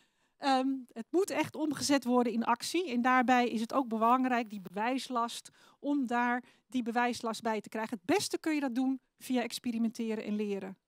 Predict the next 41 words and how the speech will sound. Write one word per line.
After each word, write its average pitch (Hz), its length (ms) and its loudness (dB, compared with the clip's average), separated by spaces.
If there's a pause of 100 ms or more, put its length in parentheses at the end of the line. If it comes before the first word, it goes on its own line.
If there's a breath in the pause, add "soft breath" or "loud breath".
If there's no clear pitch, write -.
(160)
Bijvoorbeeld 277 360 -2
in 226 100 -4
Living 233 260 0
Labs, 240 360 -2
maar 233 120 -4
er 214 60 -6
zijn 226 120 -4
natuurlijk 214 280 -6
ook 220 80 -4
andere 214 200 -4
settings 220 360 -6
waarin 214 200 -4
je 208 60 -4
dat 202 160 -8
kunt 202 180 -6
doen. 214 200 -8 (340 soft breath)
Maar 226 120 -4
Living 240 300 0
Labs 220 240 -2
is 220 100 -10
dat 208 240 -6 (360)
tegenwoordig 208 500 -8
vaak 214 360 -8
een 208 80 -8
manier. 190 340 -6 (320 loud breath)
En 302 100 -2
dat 285 120 2
dan 220 140 2
vervolgens 285 540 -4
koppelen 254 380 -2
aan 214 300 -4 (120)
beleid 226 680 2 (240 soft breath)
om 269 180 4
te - 80 -4
gaan 226 220 -2
verankeren. 185 580 -8 (1600 soft breath)
Nou, 320 180 0
dat 339 140 2
is 320 80 0
een 330 100 0
beetje 254 540 0